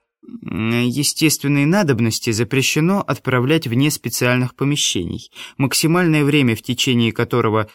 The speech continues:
ты можешь достигнуть ближайшего сортира, составляет для Мардж три с половиной часа. Отсюда и вопрос, способны ли вы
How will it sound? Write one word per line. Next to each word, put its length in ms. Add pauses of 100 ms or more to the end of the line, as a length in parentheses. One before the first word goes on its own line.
(160)
ты 100
можешь 400
достигнуть 680
ближайшего 580
сортира, 600 (200)
составляет 580
для 180
Мардж 420 (100)
три 180
с 80
половиной 440
часа. 360
Отсюда 320
и 40
вопрос, 480 (220)
способны 600
ли 120
вы 260